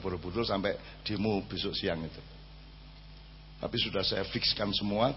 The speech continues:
kecuali nanti ada yang subversi, dan kita sudah pasang semua kendali. Mudah-mudahan teman-teman Maiyah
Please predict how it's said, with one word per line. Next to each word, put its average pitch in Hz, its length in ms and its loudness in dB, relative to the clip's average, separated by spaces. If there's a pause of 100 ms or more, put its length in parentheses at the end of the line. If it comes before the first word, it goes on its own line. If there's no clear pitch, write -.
kecuali 110 480 4
nanti 117 320 4
ada 113 320 4
yang 110 160 6 (480)
subversi, 113 800 2
dan 85 240 -4
kita 113 240 2
sudah 98 320 0 (800)
pasang 123 480 4
semua 113 560 4 (240)
kendali. 107 560 4
Mudah-mudahan 101 640 2 (320)
teman-teman 110 480 4
Maiyah 117 240 6